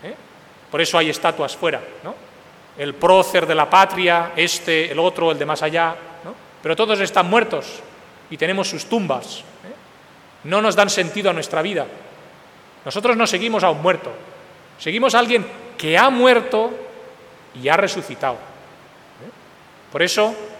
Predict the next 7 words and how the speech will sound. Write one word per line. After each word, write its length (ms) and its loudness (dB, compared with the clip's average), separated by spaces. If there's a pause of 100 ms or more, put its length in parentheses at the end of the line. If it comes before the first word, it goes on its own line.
(540)
vamos 220 -8
a 80 0
decir 260 -4
así, 300 -2 (300)
¿eh? 120 -10 (920)
El 120 -2
Señor, 480 0